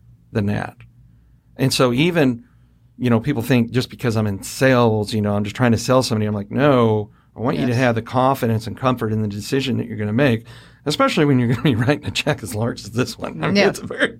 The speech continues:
Speaker 1: very large check.
Speaker 2: <laughs>
Speaker 1: And, and so, but learning how to answer the, uh, how to ask those questions is what I do. As a matter of fact, on my strategy board, right?
Speaker 2: Yes.
Speaker 1: You know, the other strategy is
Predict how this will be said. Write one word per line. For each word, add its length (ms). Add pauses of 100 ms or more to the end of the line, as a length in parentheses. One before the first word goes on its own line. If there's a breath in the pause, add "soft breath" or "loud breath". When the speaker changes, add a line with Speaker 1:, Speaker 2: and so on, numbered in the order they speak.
(100)
Speaker 1:
very 180
large 360
check. 520
Speaker 2:
<laughs> 120 (360 loud breath)
Speaker 1:
And, 180
and 160
so, 160
but 180
learning 400
how 220
to 120 (140)
answer 380
the, 260
uh, 120
how 140
to 180
ask 240
those 200
questions 720 (380 loud breath)
is 100
what 100
I 40
do. 120
As 120
a 20
matter 140
of 40
fact, 200
on 80
my 120
strategy 540
board, 640 (160)
right? 400
Speaker 2:
Yes. 260
Speaker 1:
You 100
know, 80
the 40
other 160
strategy 480
is 160